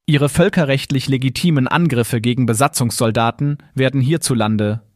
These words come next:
anders als im Fall der Ukraine, nicht als Widerstand gefeiert,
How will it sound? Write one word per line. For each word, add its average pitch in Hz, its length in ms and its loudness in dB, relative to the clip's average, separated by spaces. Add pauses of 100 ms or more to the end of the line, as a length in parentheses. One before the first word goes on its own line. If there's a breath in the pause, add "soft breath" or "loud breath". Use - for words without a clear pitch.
(140)
anders 110 380 0
als - 220 -4
im 107 140 -2
Fall 110 200 0
der 110 140 -2
Ukraine, 117 640 0 (540)
nicht 139 340 0
als 143 240 -2
Widerstand 117 480 -2
gefeiert, 95 580 -2